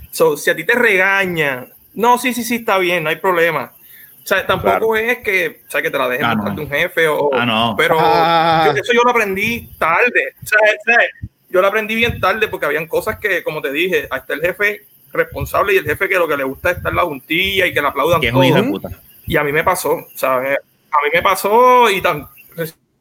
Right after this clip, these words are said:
Speaker 1: hace unos meses atrás. Y yo llegaba molesto siempre, por eso yo como que, "Esta juntilla, chico", y, y uno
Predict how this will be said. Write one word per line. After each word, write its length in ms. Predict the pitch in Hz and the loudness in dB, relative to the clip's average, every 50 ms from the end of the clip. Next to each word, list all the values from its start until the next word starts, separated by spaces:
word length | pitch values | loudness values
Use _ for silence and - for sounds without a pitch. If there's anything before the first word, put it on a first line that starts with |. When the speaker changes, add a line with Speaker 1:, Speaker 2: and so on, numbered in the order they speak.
| 151 139 - | -8 -6 -4
Speaker 1:
hace 160 | 196 190 226 226 | -4 -2 0 0
unos 220 | 233 233 185 175 - | 0 0 -2 -6 -6
meses 280 | 165 170 170 - 208 196 | -4 -4 -2 -2 0 0
atrás. 520 | 175 - 151 156 180 180 147 131 - - - - - - _ _ - - - - | 0 0 2 0 0 0 0 -2 -6 -12 -18 -20 -20 -20 _ _ -20 -20 -14 -10
Y 360 | 165 170 175 170 165 151 143 | -8 -6 -4 -4 -4 -4 -2
yo 100 | 151 147 | 0 0
llegaba 340 | 156 175 180 185 196 202 214 | 2 2 2 2 2 2 2
molesto 440 | 220 185 180 180 190 - - 190 | 2 2 2 0 0 -2 -6 -4
siempre, 320 | - 170 165 - - - - | -2 0 0 0 0 -2 -2
por 100 | - - | -2 -2
eso 140 | - 185 165 | -4 -4 -4
yo 100 | 170 165 | -4 -4
como 160 | 165 165 156 | -4 -4 -4
que, 120 | 156 131 | -4 -6
"Esta 180 | - - 202 233 | -4 -4 -2 -2
juntilla, 580 | 269 240 190 110 - 214 247 262 247 226 196 | 0 -2 -2 -2 -2 -2 0 0 2 0 0
chico", 340 | - - 226 233 226 233 214 | 0 0 -2 0 0 2 2
y, 280 | 196 180 175 170 170 - | 2 0 -2 -4 -6 -10
y 60 | 170 | -8
uno 340 | 170 190 220 226 208 - - | -4 0 0 0 0 -2 -4